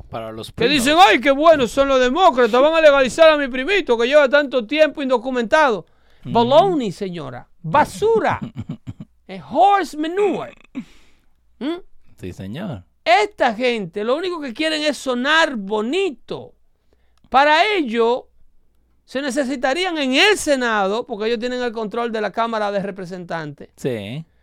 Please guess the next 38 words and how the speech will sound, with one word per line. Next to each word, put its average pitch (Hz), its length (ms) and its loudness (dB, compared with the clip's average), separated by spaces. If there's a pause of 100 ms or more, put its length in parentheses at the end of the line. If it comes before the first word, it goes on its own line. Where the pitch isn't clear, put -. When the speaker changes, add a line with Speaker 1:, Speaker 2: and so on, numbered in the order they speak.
(180)
Speaker 2:
ante 311 400 0
la 277 220 0
antesala 320 800 2
de 277 100 0
las 233 140 2
elecciones 277 560 -2
del 240 160 0
veinte 294 480 -2
veintidós, 240 680 -4
que 196 140 -4
ya 247 260 2
en 262 100 -2
el 226 100 0
verano 226 440 0
comienzan 214 800 -2
los 196 120 -4
comicios, 208 640 -2
ya 190 120 4
viene 226 280 2
el 214 60 -2
proselitismo, 185 840 -4 (420)
Speaker 1:
Ujú. 139 340 -6
Speaker 2:
de 175 140 -2
una 220 180 -2
campaña 247 520 -2
que 226 100 -4
en 208 80 -2
el 185 160 -6
veinte 247 340 0
veintidós 269 560 2
hay 247 140 2
que 220 160 -2
defender 262 640 0 (400)
todas 269 380 0
estas 262 280 0
sillas 277 440 -2
del 262 120 0
Senado 269 640 -2